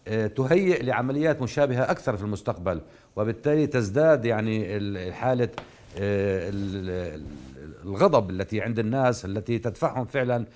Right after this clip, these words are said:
لتنفيذ عمليات ردا على انتهاكات الاحتلال وجرائمه.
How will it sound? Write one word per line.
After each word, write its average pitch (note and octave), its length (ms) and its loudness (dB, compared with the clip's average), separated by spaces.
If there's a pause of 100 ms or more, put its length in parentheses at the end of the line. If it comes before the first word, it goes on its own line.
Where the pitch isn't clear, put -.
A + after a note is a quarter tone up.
(200)
لتنفيذ A2+ 460 0
عمليات A2 580 0
ردا E3 300 0
على C3 140 0
انتهاكات A#2+ 560 -2
الاحتلال G#2+ 420 -4
وجرائمه. D#2+ 520 -6